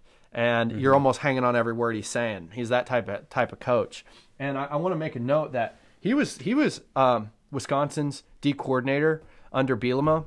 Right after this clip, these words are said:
Speaker 1: with some of the best defenses they had. And,
Speaker 2: Yeah.
Speaker 1: and he was L S U's D coordinator in twenty nineteen when they won the national championship. He was their D coordinator
Speaker 2: Right.
Speaker 1: from twenty sixteen to twenty nineteen,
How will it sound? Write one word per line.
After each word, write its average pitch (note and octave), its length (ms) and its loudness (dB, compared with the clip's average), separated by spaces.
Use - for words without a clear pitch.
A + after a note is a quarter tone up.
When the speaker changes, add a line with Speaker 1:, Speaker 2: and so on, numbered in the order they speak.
Speaker 1:
with C3+ 120 -2
some C#3+ 140 0
of B2+ 60 2
the A#2 60 0
best B2 260 2
defenses C3 460 -4
they A#2+ 140 2
had. G#2+ 440 -2
And, D#3+ 420 6
Speaker 2:
Yeah. - 120 -12
Speaker 1:
and D#3+ 440 4
he D#3 140 2
was D3 220 0
L D#3+ 180 4
S D3+ 180 0
U's G3 180 0
D D3 140 2
coordinator C3 480 -2
in B2+ 80 0
twenty C#3 240 0
nineteen C#3 480 0
when A#2+ 140 0
they B2 100 2
won A#2+ 300 2
the B2 120 2
national A#2+ 420 0
championship. A#2+ 520 -4
He A#2 80 -6
was A2+ 100 -4
their A#2+ 120 0
D A#2+ 140 -4
coordinator B2+ 300 0
Speaker 2:
Right. G#2+ 40 -6
Speaker 1:
from A#2+ 120 -4
twenty D3+ 220 0
sixteen D#3 520 -4
to C#3 60 -6
twenty C3+ 300 -2
nineteen, B2+ 540 -4